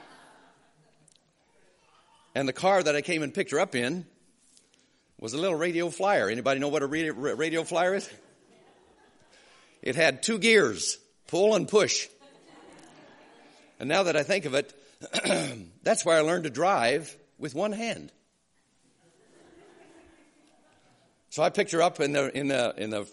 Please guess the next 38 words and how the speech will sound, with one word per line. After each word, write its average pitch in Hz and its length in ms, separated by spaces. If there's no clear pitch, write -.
front 127 180
of 92 60
the 107 80
house, 117 500
and 113 240
on 110 120
our 107 100
first 107 260
date, 131 240
we 107 80
went 117 160
around 110 220
the 95 80
yard. 117 380
That's - 180
as 90 100
far 131 380
as 127 140
her 117 120
mother 117 240
would 90 140
let 101 160
me 117 100
take 131 240
her. - 180
I 82 60
have 107 100
to - 80
tell 127 180
you, 95 220
honestly, 127 420
she 123 180
was 104 100
the 92 60
cutest 139 340
thing 131 180
in 131 100
diapers. - 480